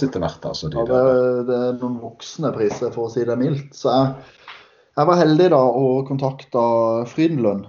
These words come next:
Speaker 2: Jeg har trent mye på Frydenlund trimutstyr sine, sitt utstyr oppe i K K sekstisju, hvor jeg
Speaker 1: Ja, ja.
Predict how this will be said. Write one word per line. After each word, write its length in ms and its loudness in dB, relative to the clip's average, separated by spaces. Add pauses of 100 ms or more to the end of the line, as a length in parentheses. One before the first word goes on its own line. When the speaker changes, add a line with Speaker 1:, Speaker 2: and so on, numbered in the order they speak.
Speaker 2:
Jeg 120 -10
har 100 -8
trent 320 0
mye 240 2
på 160 -4
Frydenlund 800 -2
trimutstyr 580 -2
sine, 800 -4
sitt 260 -4
utstyr 400 -2
oppe 460 -2
i 20 -8
K 240 -2
K 160 -2
sekstisju, 640 -2 (160)
hvor 160 -6
jeg 320 -2
Speaker 1:
Ja, 220 0 (180)
ja. 120 -10